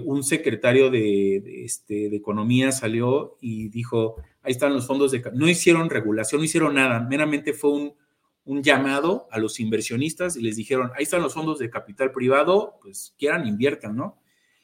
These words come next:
Y de ahí, este, pues un levantón que tuvo la industria. Aquí en México, pues no, o sea, es mu-, son menos de, habrán trescientos cincuenta fondos en total de todas las estrategias.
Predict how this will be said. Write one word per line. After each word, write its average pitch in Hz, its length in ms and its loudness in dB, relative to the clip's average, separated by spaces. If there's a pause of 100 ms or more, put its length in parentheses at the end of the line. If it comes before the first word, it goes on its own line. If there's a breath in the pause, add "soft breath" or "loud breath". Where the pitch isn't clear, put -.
(140)
Y 110 400 0
de 120 100 2
ahí, 139 640 0
este, 113 360 -4 (220)
pues - 180 -12
un 135 140 4
levantón 127 480 0
que 123 100 -4
tuvo 120 300 0
la 110 100 2
industria. 107 540 -4 (440)
Aquí 120 240 2
en 160 120 4
México, 160 560 2
pues 120 240 0
no, 135 180 2
o 127 60 -2
sea, 127 160 -2
es 131 40 -2
mu-, 135 240 -2
son 139 520 -4
menos 135 400 2
de, 110 280 2
habrán 131 360 -2 (200)
trescientos 135 600 0
cincuenta 135 480 0
fondos 135 560 -2
en 104 100 -4
total 110 320 0
de 127 100 4
todas 135 240 4
las 123 140 0
estrategias. 123 760 -4